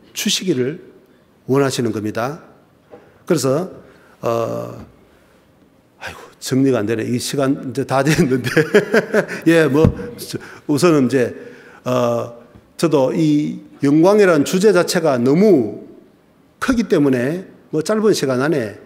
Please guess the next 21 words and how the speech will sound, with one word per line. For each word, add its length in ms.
그런 160
것을, 360
어, 180
다 140
말씀드릴 500
수는 400
없겠고, 760
어, 400
우선 440
주요 640
골자, 640
뼈대만 380
조금 380
말씀을 360
드리고 240
나머지는 400
충분히 340
좀 220
묵상하는 520
시간을 480
가진다면 720